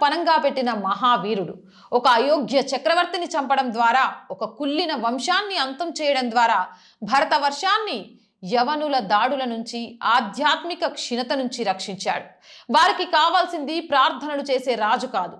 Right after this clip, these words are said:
దేశాన్ని రక్షించే మొనగాడు. యవనుల గుండెల్లో నిద్రపోయిన వీరుడు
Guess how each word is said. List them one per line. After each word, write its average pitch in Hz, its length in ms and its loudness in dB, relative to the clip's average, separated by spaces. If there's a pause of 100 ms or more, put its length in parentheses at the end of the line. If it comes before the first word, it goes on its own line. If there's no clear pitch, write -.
దేశాన్ని 226 640 -2
రక్షించే 214 520 -6
మొనగాడు. 190 600 0 (520)
యవనుల 339 560 4
గుండెల్లో 302 440 2
నిద్రపోయిన 262 600 0
వీరుడు 208 560 0